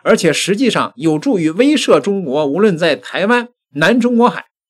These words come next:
还是其他地方，我们的评估是乌克兰的战争，尤其是战争的第一年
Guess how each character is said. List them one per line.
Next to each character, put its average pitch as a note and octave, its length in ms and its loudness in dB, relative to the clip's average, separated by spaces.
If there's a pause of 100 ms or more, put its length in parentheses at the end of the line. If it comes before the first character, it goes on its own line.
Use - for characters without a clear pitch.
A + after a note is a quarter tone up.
(640)
还 F#3 240 -2
是 E3 160 -2
其 - 140 -8
他 G3 160 2
地 F3 120 0
方， D3+ 220 -4 (480)
我 E3 160 2
们 F#3+ 120 0
的 F3+ 140 4
评 G3 320 -4
估 A3 120 4
是 E3 160 0
乌 E3+ 120 -4
克 F3+ 120 -6
兰 F3 140 0
的 G3+ 80 0
战 F#3 180 2
争， G3+ 240 0
尤 E3+ 160 -4
其 G3 160 -4
是 E3 180 -6
战 E3 260 4
争 G3+ 140 -4
的 D#3 120 -4
第 A#3 240 -4
一 C#4 160 -2
年 F3+ 320 -2